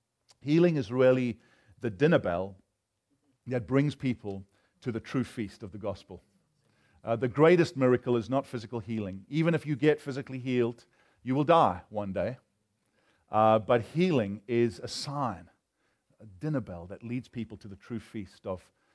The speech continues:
the gospel. This man was saved. He went walking and leave-, leaping and praising God. His limbs were not just restored, his relationship with God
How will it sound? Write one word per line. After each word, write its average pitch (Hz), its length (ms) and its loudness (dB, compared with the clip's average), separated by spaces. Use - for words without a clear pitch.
the 104 60 -18
gospel. 120 280 -2
This 180 280 2
man 147 340 4
was 127 180 2
saved. 139 300 4
He 131 100 0
went 135 220 2
walking 147 480 0
and 123 200 -2
leave-, 127 360 -4
leaping 127 420 -4
and 110 200 -8
praising 113 400 0
God. 107 200 2
His 104 140 -8
limbs 160 460 -2
were 120 100 -2
not 139 200 2
just 135 160 -8
restored, 135 480 2
his 113 140 -2
relationship 123 580 4
with 120 160 -12
God 110 300 4